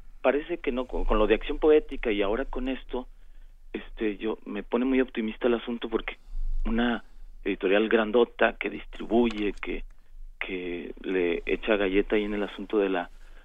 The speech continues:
de la distribución, es-, este, le, le está, le está apostando a la poesía, ¿no? Entonces eso, creo yo,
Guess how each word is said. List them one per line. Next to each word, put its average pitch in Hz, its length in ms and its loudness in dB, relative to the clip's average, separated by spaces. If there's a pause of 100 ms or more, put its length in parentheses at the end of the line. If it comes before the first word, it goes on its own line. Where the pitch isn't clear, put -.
(200)
de 98 160 4
la 90 100 4
distribución, 90 760 0 (100)
es-, - 80 2 (200)
este, - 260 0
le, 90 180 2 (100)
le 92 80 -4
está, - 220 -8 (180)
le 101 80 4
está - 160 0
apostando 110 400 -2
a 101 40 0
la 98 80 -2
poesía, 104 480 -2
¿no? 101 120 -4
Entonces 113 300 -4
eso, 127 220 4 (580)
creo 139 260 12
yo, 113 360 4